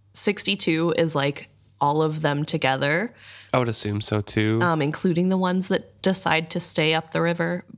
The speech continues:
Speaker 1: But, I mean, that's a lot of loss.
Speaker 2: Yeah.
Speaker 1: That's <laughs> three hundred to sixty-two is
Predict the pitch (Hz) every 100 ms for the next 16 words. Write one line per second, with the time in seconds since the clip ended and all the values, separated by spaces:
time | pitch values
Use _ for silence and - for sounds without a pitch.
0 | - _ _ _ - 170 160 - - -
1 | - - _ _ _ _ _ _ _ -
2 | 156 170 160 143 139 131 - _ _ _
3 | - - 202 165 147 147 135 127 120 123
4 | 113 151 - - - 120 135 131 - -
5 | - 170 208 - - - 190 190 196 160
6 | 165 170 175 170 165 160 156 151 143 139
7 | 135